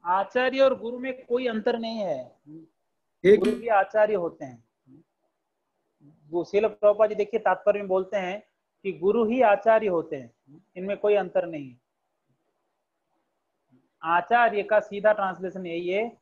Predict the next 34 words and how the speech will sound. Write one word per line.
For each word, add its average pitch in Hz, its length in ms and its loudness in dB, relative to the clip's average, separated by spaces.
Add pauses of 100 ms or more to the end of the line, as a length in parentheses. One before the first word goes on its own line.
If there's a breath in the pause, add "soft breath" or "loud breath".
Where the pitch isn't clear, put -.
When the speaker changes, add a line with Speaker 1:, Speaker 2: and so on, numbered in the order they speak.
(260)
Speaker 1:
जो 190 360 0
शास्त्रों 180 420 -4
के 185 100 -8
नियम 180 260 -8
को 202 200 -4
खुद 196 300 -4
आचरण 170 380 -4
करते 170 340 -10
हुए 190 460 -2
दूसरों 160 520 -12
को 185 120 -6
सिखाते 147 440 -6
हैं, 135 100 -20 (400)
और 156 180 -2
गुरु 185 220 0
यही 190 220 -4
करते 160 320 -8
हैं, 131 240 -18
इसलिए 170 220 -14
गुरु 180 260 -4
और 185 100 0
आचार्य 170 360 -2
में 185 140 -14
कोई 175 160 -8
भेद 151 280 -10
नहीं 139 220 -14
है। - 180 -20 (1160)
तो 175 60 -12
इस 151 100 -12
प्रकार 135 340 -16
से। - 120 -20 (2000)
Speaker 2:
हरे 139 140 -6
कृष्ण। - 360 -20 (460)
Speaker 1:
हम्म। 135 260 -18